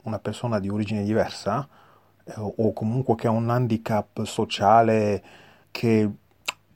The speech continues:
ti mette, fra virgolette, in situazione superiore a lui o lei, e, e tu hai il tuo gruppo di persone che ti app-, che ti applaude per, per il fatto che fai sta roba qui, lì senti che, cacchio, a-, almeno adesso sto facendo qualcosa di giusto.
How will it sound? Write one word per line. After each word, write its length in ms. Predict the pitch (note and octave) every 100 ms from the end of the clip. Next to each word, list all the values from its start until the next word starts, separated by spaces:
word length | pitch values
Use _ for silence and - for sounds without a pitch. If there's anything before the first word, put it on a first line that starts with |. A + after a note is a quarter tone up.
| _ _
ti 140 | D3
mette, 540 | C#3 D#3 - D3+ C#3+
fra 180 | B2+ B2+
virgolette, 420 | A#2 A#2+ B2+ C#3
in 60 | B2
situazione 540 | B2+ A#2+ A#2 C3+ B2
superiore 640 | A2+ A#2+ A#2 G#2+ G#2+ G#2 G2
a 120 | G2+
lui 160 | G#2 G#2+
o 120 | G2
lei, 440 | F#2+ F2+ G#2+ C3+ - _ _
e, 640 | A2+ G#2 F#2+ F#2+ F#2+ F#2+ - - -
e 340 | - G2+ A#2 A2+
tu 120 | C3+
hai 60 |
il 60 | A#2+
tuo 140 | C3
gruppo 240 | A#2 B2+ B2
di 100 | A2+
persone 380 | A2 - C3 A2+
che 120 | G#2+
ti 120 | -
app-, 140 | G2+ -
che 140 | A2+
ti 120 | -
applaude 500 | F#2+ - A2+ A2 F#2+
per, 260 | F#2 F#2 F#2 _
per 140 | G2
il 40 | G2
fatto 220 | A#2 G2
che 100 | F#2
fai 140 | A2
sta 140 | - G2
roba 180 | B2+
qui, 280 | C3 G#2+ C3+ - -
lì 120 | C#3
senti 320 | - A2+ A2+
che, 140 | A2
cacchio, 360 | - C#3+ - G2
a-, 220 | G2 G2
almeno 400 | G#2 G#2 B2 C#3+
adesso 240 | A2+ B2 A#2+
sto 120 | G2+
facendo 280 | G2 G#2+ F#2+
qualcosa 260 | F#2+ G2
di 120 | F2+
giusto. 380 | F2+ A2 - F#2